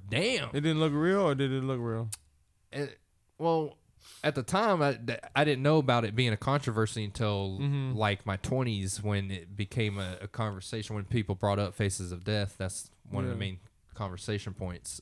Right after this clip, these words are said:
Speaker 1: Uh, and I remember watching it again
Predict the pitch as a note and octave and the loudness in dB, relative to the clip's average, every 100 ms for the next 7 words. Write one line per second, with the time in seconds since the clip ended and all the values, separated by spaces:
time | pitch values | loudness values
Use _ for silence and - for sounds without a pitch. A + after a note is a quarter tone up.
0 | - G2+ F#2+ F2+ F2+ - _ _ _ _ | -6 -4 -4 -6 -10 -16 _ _ _ _
1 | _ _ _ _ - G#2+ G#2 G2+ G2 - | _ _ _ _ -8 -4 -4 -4 -8 -14
2 | - G#2 A#2 B2+ A#2+ A2+ A#2 A#2+ A2+ F#2+ | -10 -6 -4 -2 0 0 0 0 -2 -2
3 | F#2+ A2+ B2+ A#2 G2 | -2 0 2 0 -2